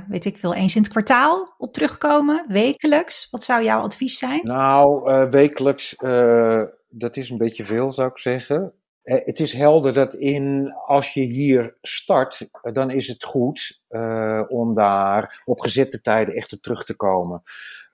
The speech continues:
Speaker 1: Ja.
Speaker 2: Wat ik daarin meemaak is één keer per kwartaal echt de tijd nemen om stil te staan bij: hoe gaat het eigenlijk? We hebben met elkaar een aantal dingen, eh, eh,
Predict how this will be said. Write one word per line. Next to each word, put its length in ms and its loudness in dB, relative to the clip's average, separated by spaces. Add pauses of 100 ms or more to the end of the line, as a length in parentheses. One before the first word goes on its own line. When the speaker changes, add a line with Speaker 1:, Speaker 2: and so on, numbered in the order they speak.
Speaker 1:
Ja. 420 6
Speaker 2:
Wat 220 2
ik 120 4
daarin 300 2
meemaak 600 2
is 260 -4
één 220 -2
keer 140 -6
per 220 4
kwartaal 760 4
echt 300 2
de 120 -8
tijd 360 4
nemen 460 -2
om 120 -6
stil 260 2
te 120 -6
staan 240 -2
bij: 120 0
hoe 200 -2
gaat 240 0
het 140 -8
eigenlijk? 460 -4
We 80 -4
hebben 200 -2
met 120 -2
elkaar 360 -2
een 100 -6
aantal 360 -6
dingen, 460 -2 (600)
eh, 420 0
eh, 260 -4